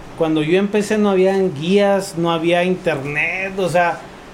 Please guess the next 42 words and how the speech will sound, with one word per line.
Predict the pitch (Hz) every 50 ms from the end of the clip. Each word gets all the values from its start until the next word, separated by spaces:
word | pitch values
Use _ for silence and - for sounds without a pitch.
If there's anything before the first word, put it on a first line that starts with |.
| - -
bueno, | 190 202 208 202
internet | 196 185 - 185 170 196 233 233 233
sí | - 262
había, | 240 226 214 202 180 151 - -
pero | - 156 151 160 156
no | 160 160
habían | 160 165 170 175 185 185
tutoriales, | 185 226 208 - 190 165 156 156 156 165 175 185 185 196 196 185 180
no | 185 180 175
había | 175 175 180 185 185 190 190 196 196 190 196 - - - - - - - - - - - - - -
alguien | - 165 190 202 208 202 196 233 240 240 233 208
realmente | 185 190 190 190 190 202 208 208 208 208 196 - 233 214
que | 220 - 214 196 185 175 165 156 156 - - - -
si | - - 170
tú | 127 165 170
le | 165 196 214
preguntabas | 240 269 247 220 185 - 180 180 190 196 -
algo | 233 254 262 254
te | 254 - 170
hablara | 147 139 131 131 139 160
al | 190 202 196
chile, | - - 156 151 160 170 160 156
o | 139 127
sea, | 113 131 135 131 120 - - - - - - - - - - - - - - - -
y | 156 147 147 156 156 151
la | 151 151 151 151
neta | 151 151 147 143 - 185
fue | 185 208 208
algo | 202 196 202
muy | 202 202 208 202
difícil. | 208 196 - 208 202 - 196 185 -
Y | 170 170 160 143
yo, | 165 180 185 208 262 277 - - - - - - - - - 123 - - - - - - - - - - - -
como | - 165 160 156 151 143
siempre | - - 170 170 180 190 196 208 208
he | 208
amado | 202 208 202 202 196 196 202 202
hacer | 202 202 202 196 190
rap | 185 175 175 185 180 185
y | 185 175
hacer | 165 156 - 180 170 165
música, | 175 175 180 180 - 202 190 - 214 214 220